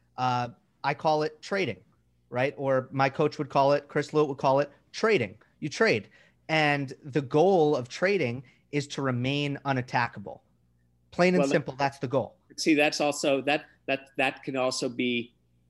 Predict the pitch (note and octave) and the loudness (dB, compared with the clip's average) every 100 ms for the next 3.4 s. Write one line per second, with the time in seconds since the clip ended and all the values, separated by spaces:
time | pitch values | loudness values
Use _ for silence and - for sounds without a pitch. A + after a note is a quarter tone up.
0 | _ A#2 - A#2+ A#2 A2+ C#3+ D#3 G#2 F#2 | _ -12 -6 -4 -4 0 -2 0 -6 -6
1 | - - _ - C#3 A2+ A#2+ B2 A#2 - | -14 -18 _ 0 0 2 2 0 -4 -12
2 | - C3 G#3+ C4 F#3+ A3 F3 D3+ C#3 E3+ | -8 -2 -2 -2 0 2 4 4 4 2
3 | G#3 F#3+ C#3+ | 2 2 0